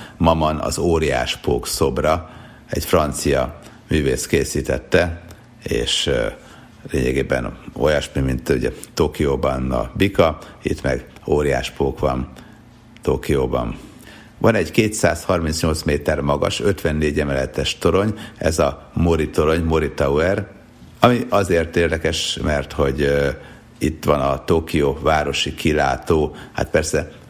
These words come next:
e, mint említette, már a Tokió toronyból is megnézhetjük a várost, vagy akár innen is. Itt közelebb van a felhőkarcolók világához ez a rész, úgyhogy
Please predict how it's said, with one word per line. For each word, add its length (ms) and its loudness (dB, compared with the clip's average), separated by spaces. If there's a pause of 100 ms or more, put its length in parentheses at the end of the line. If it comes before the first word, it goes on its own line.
(120)
e, 300 2 (140)
mint 260 0
említette, 480 0
már 200 2
a 100 -4
Tokió 500 0 (100)
toronyból 380 0
is 240 -2
megnézhetjük 680 -2
a 60 2
várost, 420 0
vagy 120 0
akár 300 -2
innen 360 0
is. 200 0 (220)
Itt 200 -2
közelebb 480 0
van 320 -2 (220)
a 280 0
felhőkarcolók 840 0
világához 600 0
ez 120 -2
a 80 2
rész, 340 -2
úgyhogy 380 -2